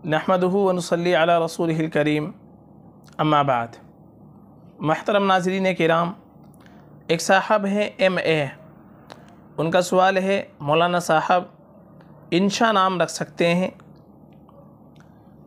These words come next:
इंशा इसके असल माना आते हैं, अरबी ज़ुबान का ये लफ्ज़ है, और अंशा युनशु इंशाअन, इंशा के माना आते हैं पैदा करना,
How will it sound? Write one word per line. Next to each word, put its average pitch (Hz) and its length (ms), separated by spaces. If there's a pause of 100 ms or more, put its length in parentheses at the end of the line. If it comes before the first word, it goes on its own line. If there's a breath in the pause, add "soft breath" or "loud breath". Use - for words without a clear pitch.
(220)
इंशा 254 640 (340)
इसके 214 380
असल 196 320
माना 175 260
आते 160 200
हैं, 175 80
अरबी 156 320
ज़ुबान 151 300
का 151 100
ये 147 80
लफ्ज़ 151 260
है, - 200 (640 loud breath)
और 151 120
अंशा 196 360
युनशु 196 480
इंशाअन, 180 680 (160)
इंशा 175 340
के 202 120
माना 175 260
आते 160 200
हैं 180 440
पैदा 160 280
करना, 170 480